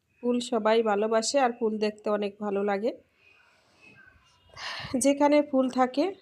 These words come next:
ওখানে মন দাঁড়ালে মনটা সব সময়, যতই অসুস্থ আর যত মন খারাপ থাকুক, মনটা অন্যরকম ভালো লাগা কাজ করে ভিতরে।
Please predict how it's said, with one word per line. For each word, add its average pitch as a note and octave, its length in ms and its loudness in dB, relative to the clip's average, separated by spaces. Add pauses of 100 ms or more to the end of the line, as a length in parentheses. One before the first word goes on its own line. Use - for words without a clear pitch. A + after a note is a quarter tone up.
(140)
ওখানে B3 360 0
মন A#3+ 220 4 (400)
দাঁড়ালে A#3 440 2
মনটা A3+ 420 2 (180)
সব B3 260 -4
সময়, A3+ 380 -2 (800)
যতই A#3+ 600 0
অসুস্থ A3 480 -2
আর A3+ 200 4
যত A3 240 -4
মন G#3 220 -2
খারাপ G#3+ 380 -4
থাকুক, B3 320 -6 (340)
মনটা A3 440 -2
অন্যরকম G#3 540 0
ভালো F#3+ 260 -2
লাগা G3+ 280 -2
কাজ G#3 280 -6
করে G3+ 300 -4
ভিতরে। G#3 380 -4